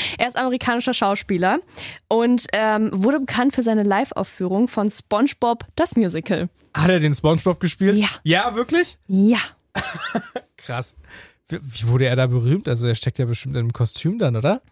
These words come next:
Speaker 1: Nee, tatsächlich nicht. Also er hat da auch gesungen und performt und, äh, ja, <laughs> ganz Amerika kennt ihn halt als
Speaker 2: Wow.
Speaker 1: SpongeBob Schwammkopf.
Speaker 2: Hä, das ist ja,
Speaker 1: Ähm,
Speaker 2: das ist ja witzig. Alter, wenn du dafür berühmt bist, ist aber auch irgendwie schon geil, oder?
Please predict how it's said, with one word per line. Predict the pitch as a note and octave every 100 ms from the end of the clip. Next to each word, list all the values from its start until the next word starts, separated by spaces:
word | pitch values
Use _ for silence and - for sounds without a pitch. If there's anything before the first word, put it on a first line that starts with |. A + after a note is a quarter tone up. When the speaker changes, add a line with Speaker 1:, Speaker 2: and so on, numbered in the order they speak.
| _
Speaker 1:
Nee, | - A#3+ F#4+
tatsächlich | F#4+ C4+ C4+ B3
nicht. | A#3 D4 - A3
Also | A3+
er | G#3
hat | A3 A3+
da | G3
auch | -
gesungen | F#3+ C4+ D4
und | A3
performt | G3 - A3+ D4+
und, | A#3+ A3+ - - - -
äh, | G3+ G3
ja, | C4 G#4+
<laughs> | A#3 -
ganz | G#3+
Amerika | - B3 C4+ - D4+
kennt | B3 E4+ -
ihn | C4+ B3+
halt | A3+
als | F#3+
Speaker 2:
Wow. | A2 A2+
Speaker 1:
SpongeBob | A3+ C#4 - A#3+
Schwammkopf. | A#3+ A3 A#3+ B3 G#3+ -
Speaker 2:
Hä, | A2 B2
das | A#2+ -
ist | -
ja, | G#2+ -
Speaker 1:
Ähm, | G#3 G#3+ G#3 G#3
Speaker 2:
das | G#3
ist | G#3
ja | G#2+
witzig. | A2+ - A#2 - _ - -
Alter, | - D3
wenn | C3 C#3
du | C3+
dafür | C#3 D3 F#3+
berühmt | D#3+ C3+ F3 F3
bist, | D#3
ist | C#3 D3+
aber | C#3+
auch | C#3+
irgendwie | C#3+ D3 D3
schon | - C#3+ B2
geil, | A2+ A2+
oder? | B2 F3+